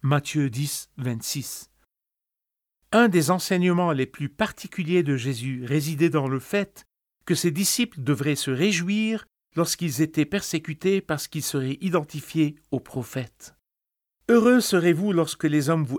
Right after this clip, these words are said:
haïront, lorsqu'on vous chassera, outragera, et qu'on rejettera votre nom comme infâme à cause du Fils de l'homme.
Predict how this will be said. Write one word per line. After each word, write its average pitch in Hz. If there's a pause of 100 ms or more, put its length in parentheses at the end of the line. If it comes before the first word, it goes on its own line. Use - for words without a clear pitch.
haïront, 165 (440)
lorsqu'on 175
vous 131
chassera, - (400)
outragera, 160 (380)
et 160
qu'on 160
rejettera 190
votre 160
nom 151 (280)
comme 156
infâme 151 (200)
à 143
cause 135
du 123
Fils -
de 147
l'homme. 120